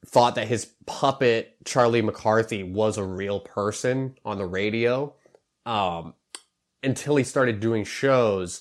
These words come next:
and live performances, and it would ki-, and then, then that was kind of the joke. They, you know, they saw that, uh, he had a ventriloquist dummy, and so he kind of revolutionized it in, as far as, like, doing it in vaudeville and performing, uh, in, like, the live circuit in,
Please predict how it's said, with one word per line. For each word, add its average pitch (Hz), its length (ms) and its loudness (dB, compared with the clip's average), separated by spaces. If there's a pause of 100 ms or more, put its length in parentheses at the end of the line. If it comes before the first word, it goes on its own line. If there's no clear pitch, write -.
(360)
and 101 260 0
live 107 300 2
performances, 104 840 -4
and 101 140 -10
it 92 160 -8
would 95 160 -12
ki-, - 80 -14
and 98 340 -12
then, 98 180 -8
then 117 160 -2
that 110 120 -2
was 101 100 -6
kind 110 160 -6
of 92 60 -8
the 92 60 -12
joke. 101 400 -4
They, 92 320 -6
you 98 120 -6
know, 95 140 -4
they 92 80 -4
saw 92 300 -6
that, 90 240 -8 (260)
uh, 82 360 -6 (140)
he 110 180 -4
had 101 180 0
a 95 80 -8
ventriloquist 98 640 -4
dummy, 104 380 -2 (220)
and 123 160 2
so 151 120 8
he 175 140 4
kind 185 180 4
of 117 100 0
revolutionized 120 880 2
it 104 140 -2
in, 101 120 -4 (120)
as 110 160 -4
far 113 180 0
as, 101 100 -2
like, 95 200 -4
doing 117 220 0
it 107 100 -2
in 98 120 -6
vaudeville 98 720 0 (220)
and 101 240 -2
performing, 104 880 0
uh, 92 180 -8
in, 104 160 -4
like, 92 220 -4
the 98 80 -4
live 95 340 0
circuit 98 480 -6
in, 95 300 -4